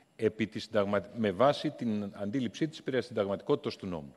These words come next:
Επί της συνταγματικότητας ή της αντισυνταγματικότητας του νόμου θα έχουμε εντός των ημερών απόφανση του Συμβουλίου της Επικρατείας.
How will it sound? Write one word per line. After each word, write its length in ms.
Επί 260
της 160
συνταγματικότητας 1000
ή 140
της 180
αντισυνταγματικότητας 1000
του 80
νόμου 280
θα 140
έχουμε 300
εντός 260
των 120
ημερών 400
απόφανση 680
του 100
Συμβουλίου 380
της 100
Επικρατείας. 520